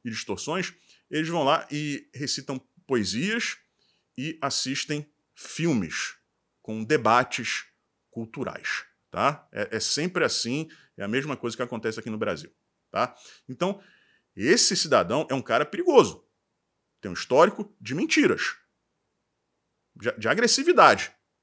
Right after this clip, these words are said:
contra o Estado de Israel. Mas é o embaixador da Palestina no Brasil e recebeu essa homenagem do Lula. Em relação a cessar-fogo, pessoal, sim, tem um lado terrível, né? Terrível, que é, primeiro, você negociar com o terrorista, né? Mas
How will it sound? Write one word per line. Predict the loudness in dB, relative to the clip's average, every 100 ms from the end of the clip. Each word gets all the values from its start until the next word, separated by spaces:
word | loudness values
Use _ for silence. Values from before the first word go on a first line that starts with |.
| _ _ _ _
contra | 2 4 4 0
o | -4
Estado | -6 -14 -20
de | -20
Israel. | -20 -20 -20 _ _ _
Mas | -8 -8 -8 -12 _ 0
é | 2 2
o | -6
embaixador | -4 -6 -6 -10 -10 -16 _ _ -20
da | -12
Palestina | -12 -10 -12
no | -12
Brasil | -10 -8 -8
e |
recebeu | -6 -4 -4 -6
essa | -8
homenagem | -8 -6 -6 -8 _ _ _ _ _ _
do | -10
Lula. | -6 -6 -8 -16 _ -20 -20 _
Em | 0
relação | 4 4 4 0
a |
cessar-fogo, | -4 -4 -6 -4 0 0 -2
pessoal, | -10 -14 -16 -20 _ _ _ _ _ _ _ 0
sim, | 2 2
tem | 0 -2
um |
lado | 4 4 2
terrível, | 0 0 0 -2 -6 -8 _ _ _
né? | -16
Terrível, | -2 0 0 -2 -6
que | -8
é, | -10 -8
primeiro, | -8 -6 -6
você | -6 -8
negociar | -6 -6 -4 -6
com | -6
o |
terrorista, | -10 -8 -6 -6 -6
né? | -8
Mas | -6 -8